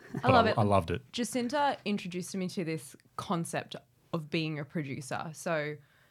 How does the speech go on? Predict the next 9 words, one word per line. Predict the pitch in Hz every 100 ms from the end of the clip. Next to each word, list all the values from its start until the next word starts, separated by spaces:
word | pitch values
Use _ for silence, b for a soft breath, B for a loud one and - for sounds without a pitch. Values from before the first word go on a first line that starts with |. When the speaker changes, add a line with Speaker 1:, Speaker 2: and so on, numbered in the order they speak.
| b b b _ _ -
Speaker 1:
<laughs> | - 226 269 247
one | 254 262
of | 262
the | 277
cool | 254 233
things | 214 220
is | 226 220
she | - 202 202 B B -
kinda | 240 -